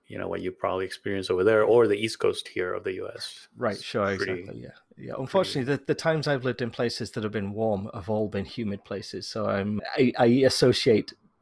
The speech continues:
Speaker 2: hot with very sticky, muggy kind of <laughs> weather.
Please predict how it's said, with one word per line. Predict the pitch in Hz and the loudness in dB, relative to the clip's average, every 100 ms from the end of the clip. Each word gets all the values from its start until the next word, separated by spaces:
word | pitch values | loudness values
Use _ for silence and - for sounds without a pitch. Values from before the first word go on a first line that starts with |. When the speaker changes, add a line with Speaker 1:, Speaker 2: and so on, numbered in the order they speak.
| - | -14
Speaker 2:
hot | - 127 - - | -2 0 -2 -6
with | - 107 95 - - _ 104 | 0 2 2 -4 -20 _ -2
very | 107 101 98 95 _ | 2 2 2 -2 _
sticky, | - - 98 - 101 98 | -12 -4 -4 -2 -2 -2
muggy | 101 98 92 95 | -2 -2 -2 -2
kind | - 117 101 | -2 0 2
of | 131 | 2
<laughs> | |
weather. | 127 151 160 165 | 4 2 4 2